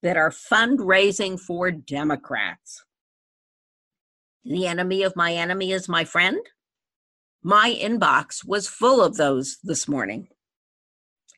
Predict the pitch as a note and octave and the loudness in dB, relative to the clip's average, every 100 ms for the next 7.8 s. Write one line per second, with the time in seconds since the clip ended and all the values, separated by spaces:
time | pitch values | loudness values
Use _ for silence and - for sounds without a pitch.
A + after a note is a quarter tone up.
0 | _ _ _ _ _ - G3 F#3+ - - | _ _ _ _ _ 0 2 2 0 -8
1 | - - _ _ E3+ D3+ G3+ G3 F3+ F3+ | -16 -20 _ _ -10 -4 -2 -2 -4 -4
2 | F#3 F3+ E3+ F3 - F3 D#3 B2+ - - | -2 0 2 2 0 -4 -4 -4 -10 -10
3 | - _ _ _ _ - G3 G#3+ A3 G#3 | -18 _ _ _ _ -2 0 2 0 0
4 | G3 E3+ - F3+ F3+ F3 E3 - - A3 | -2 -6 0 0 2 0 -2 -4 0 0
5 | A#3 G3+ F3 F3 D3+ - E3+ F3 E3 D#3 | 0 -6 -4 -6 -6 -4 -2 0 0 4
6 | G#3 G3 F#3 D3 B2+ - E3 G3+ - - | 4 2 -4 -6 -6 -4 0 0 -2 -8
7 | - A3 A3 A3+ G3 D3+ D#3 | -2 -2 2 2 6 6 4